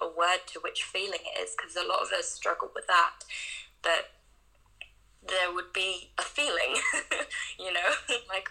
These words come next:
all people feel feelings. Um, and those sort of things, like, crop up again and again and again in this really strange way. There's almost always a parent that doesn't get the autism as well. That's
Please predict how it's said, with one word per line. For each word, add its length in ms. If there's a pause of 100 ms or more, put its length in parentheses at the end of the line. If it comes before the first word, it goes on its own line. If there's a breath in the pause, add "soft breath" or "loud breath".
all 140
people 360
feel 380
feelings. 500 (540 loud breath)
Um, 680 (720)
and 140 (440)
those 280
sort 200
of 60
things, 640
like, 180
crop 340
up 260
again 500 (100)
and 100
again 520
and 100
again 440
in 80
this 240
really 280
strange 800
way. 320 (280 loud breath)
There's 160
almost 300
always 220
a 60
parent 520
that 220
doesn't 360
get 200
the 80
autism 500
as 140
well. 340
That's 340